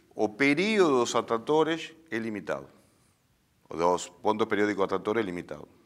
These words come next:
Tá bom? Eso foi un resultado de Wellington de Melo e Van String. Non trivial, mas ben importante. Porém,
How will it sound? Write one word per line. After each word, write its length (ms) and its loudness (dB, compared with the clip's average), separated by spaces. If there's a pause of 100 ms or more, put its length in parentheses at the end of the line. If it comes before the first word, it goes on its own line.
(720)
Tá 80 -12
bom? 240 -2 (180)
Eso 160 -6
foi 140 0
un 80 0
resultado 720 2
de 480 -6
Wellington 480 -4
de 80 -6
Melo 180 -4
e 80 -2
Van 140 0
String. 400 -12 (320)
Non 160 -8
trivial, 400 4
mas 240 -2
ben 160 -2
importante. 680 -10 (1200)
Porém, 480 8